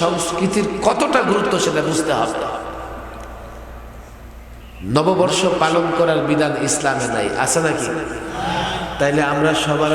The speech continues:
আগে পহেলা মহররম পালন করতাম। কথা ঠিক না বেঠিক? দুই, হুজুর, আমরা বাঙালি যেহেতু,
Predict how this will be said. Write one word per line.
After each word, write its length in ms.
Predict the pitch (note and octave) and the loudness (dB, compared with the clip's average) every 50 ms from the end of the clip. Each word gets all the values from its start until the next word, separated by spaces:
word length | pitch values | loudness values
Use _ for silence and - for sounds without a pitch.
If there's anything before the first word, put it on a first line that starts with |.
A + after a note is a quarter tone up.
| D#3 | 2
আগে 220 | D3+ D3 D3 D#3+ E3 D#3+ - - D3 E3 - - - - - - - - - - - - | 2 2 2 2 2 0 -2 -4 -4 -4 -4 -6 -6 -8 -8 -8 -10 -10 -12 -12 -4 0
পহেলা 460 | C#3+ C#3+ D3+ D3+ D3+ D3+ D3+ D3 D3 C#3+ B2 B2 | 2 2 2 2 2 2 4 2 2 2 0 0
মহররম 540 | C3 C3+ C3 C3+ D3 D3 D3 D3 D3 C#3+ C#3 - C#3+ | 0 2 2 2 2 2 2 2 2 2 0 0 0
পালন 320 | C3+ B2+ B2+ C3 C3 B2+ A#2+ B2 | 0 2 2 2 2 0 0 0
করতাম। 380 | B2 A2+ - - - - - - - - - - D#2+ - - - - - - - - - - - - - - - - - - - - - - - - - - - - | 0 0 0 -2 -2 -2 -2 -2 -4 -4 -6 -6 -6 -8 -8 -10 -10 -12 -12 -12 -12 -14 -14 -14 -16 -16 -16 -16 -16 -14 -16 -16 -16 -16 -18 -18 -18 -18 -18 -14 -2
কথা 220 | - C#3 C3+ C#3 C3+ | 0 2 2 4 4
ঠিক 200 | C3 D3 D3+ C#3 | 4 4 4 4
না 180 | C#3 C#3+ C#3+ | 4 4 4
বেঠিক? 360 | C#3+ C#3 C3+ C3+ C3+ C3+ C3+ C3 C3+ C3+ C3 C3+ C3 - - - - - - - - - - A2 A2+ A#2 | 4 4 4 4 4 2 2 2 0 -2 -2 -2 0 0 0 0 0 0 0 0 -2 -2 -4 -4 -2 2
দুই, 180 | D3 E3 E3+ - E3 - E3 E3 D#3+ D#3+ E3 - - - - - D#4+ E4 - - - - - - - - - - - - - - - - - - - - - - - - - - - C3+ | 2 4 4 4 4 2 2 2 2 0 0 0 -2 -4 -4 -6 -6 -8 -8 -10 -10 -12 -14 -14 -14 -14 -14 -14 -14 -16 -16 -16 -18 -18 -18 -18 -18 -16 -16 -16 -16 -14 -14 -8 -2 0
হুজুর, 140 | D3+ F3+ | 2 2
আমরা 160 | F#3 F3+ F3 E3+ | 2 2 2 2
বাঙালি 460 | - C#3 C#3+ D3 D#3 D#3+ E3 D#3+ D#3 | 2 2 2 2 0 0 0 2 2
যেহেতু, 500 | C#3 B2 B2+ B2+ B2+ C#3+ C#3 C3+ C3 | 0 0 0 2 2 0 2 2 2